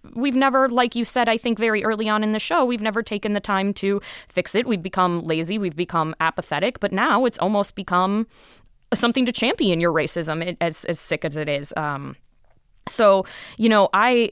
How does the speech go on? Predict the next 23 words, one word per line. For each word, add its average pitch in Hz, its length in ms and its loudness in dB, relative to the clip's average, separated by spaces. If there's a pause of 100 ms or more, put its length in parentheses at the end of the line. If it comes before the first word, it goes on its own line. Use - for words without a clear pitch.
(120)
personally, 190 720 0
um, 175 240 0
wanted 175 240 0
to - 80 -10
take 170 240 -6
this 170 160 -2
time 165 240 -4
in 160 60 -4
this 160 120 -6
show, 151 320 -4 (320)
um, 165 200 0
to 190 100 -4
talk 190 220 2
about 175 220 2
how 185 120 4
it's - 360 0
affecting 175 540 -2 (360)
students 196 440 0
I 185 160 2
know. 170 340 4
And, 151 360 -6 (160)
uh, - 220 -16
when 190 1080 -2